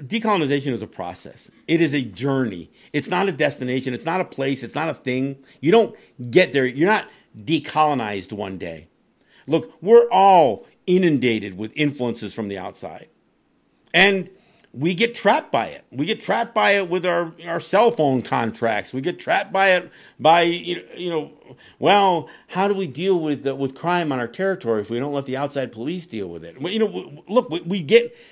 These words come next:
we get sucked in, in all these different ways. I mean, even as we try to address problems on our territory,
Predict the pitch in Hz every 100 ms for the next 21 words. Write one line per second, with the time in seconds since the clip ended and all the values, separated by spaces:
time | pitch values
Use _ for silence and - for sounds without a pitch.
0 | _ 147 196 233 - 233 226 - 254 269
1 | 135 156 175 160 202 208 220 220 202 170
2 | 240 139 - - _ _ _ _ _ _
3 | _ _ _ 175 190 262 320 247 208 131
4 | 220 240 185 - - - - 196 208 160
5 | 160 180 - 175 214 240 175 156 139 240
6 | 277 - 127 127